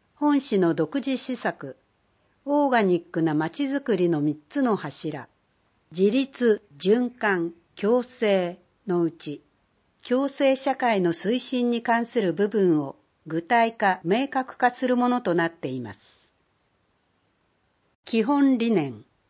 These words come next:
すべての人が、一、個性や多様性を尊重され、自分らしくいられる。二、お互いに支え合い、助け合うことで安心して生活できる。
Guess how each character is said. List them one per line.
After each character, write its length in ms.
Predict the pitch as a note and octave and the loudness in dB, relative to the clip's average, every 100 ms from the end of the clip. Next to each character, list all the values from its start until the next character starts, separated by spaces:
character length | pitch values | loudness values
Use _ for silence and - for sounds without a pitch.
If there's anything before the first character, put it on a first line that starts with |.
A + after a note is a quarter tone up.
| _ _ _ _ _ _ _ _ _ _ | _ _ _ _ _ _ _ _ _ _
す 160 | - | -6
べ 160 | D4+ C4+ | 0 0
て 140 | C4 | 2
の 140 | F#3+ D#3 | 2 2
人 260 | - G3+ | -2 -4
が、 200 | F3 B2+ - _ _ _ _ _ _ _ _ - | -4 -4 -8 _ _ _ _ _ _ _ _ -10
一、 500 | F3+ - - A#3 - _ _ _ _ _ - | -10 -10 -8 -8 -8 _ _ _ _ _ -4
個 160 | D4+ | -4
性 300 | D4+ B3+ A3 | 0 0 2
や 140 | F3+ E3 | 2 0
多 200 | E3+ F#3 | -2 0
様 220 | C4 C4+ | 2 0
性 280 | C4+ C4 A#3+ | 0 0 0
を 80 | A3+ | -2
尊 300 | A#3+ A3 G#3+ | -2 -2 -2
重 260 | G#3+ G3 | -4 -4
さ 160 | G3 F3+ | -2 -2
れ、 240 | E3 - _ E3 | -2 -6 _ -4
自 100 | E3+ | 0
分 300 | C#4 C#4+ C4 | 2 4 4
ら 160 | B3+ | 2
し 100 | B3+ | 0
く 140 | - D3 | -6 -4
い 80 | |
ら 160 | D3 C#3+ | -4 -6
れ 140 | C3+ | -8
る。 180 | B2 A2+ _ _ _ _ _ _ _ _ _ _ _ _ | -10 -16 _ _ _ _ _ _ _ _ _ _ _ _
二、 300 | F#3 G#3+ G#3 - _ _ _ _ _ - | 0 0 0 -8 _ _ _ _ _ -10
お 100 | F3+ | -6
互 440 | A3 C4+ C4 B3+ | 0 2 4 4
い 20 | A#3+ | 2
に 140 | A3+ | 0
支 100 | G3+ F3 A3+ | -2 -2 0
え 260 | G#3 G3 | 0 2
合 100 | F#3 | 2
い、 120 | C#3+ - _ _ | 0 -8 _ _
助 360 | E3+ D#3+ - C#4+ | -6 -6 -4 0
け 80 | C#4 | 2
合 120 | C4 | 2
う 60 | |
こ 140 | A#3+ E3+ | 0 -2
と 160 | F3+ | -2
で 200 | D#3+ C3 _ | -2 -6 _
安 260 | F#3+ A#3 B3+ | -4 -2 -2
心 280 | B3+ A#3+ | -2 -4
し 60 | A3 | -2
て 120 | A3 | -6
生 260 | - G#3+ G#3 | -4 -6 -4
活 260 | F#3+ F#3+ F3 | -4 -4 -6
で 120 | - | -6
き 200 | - | -6
る。 100 | C3 | -14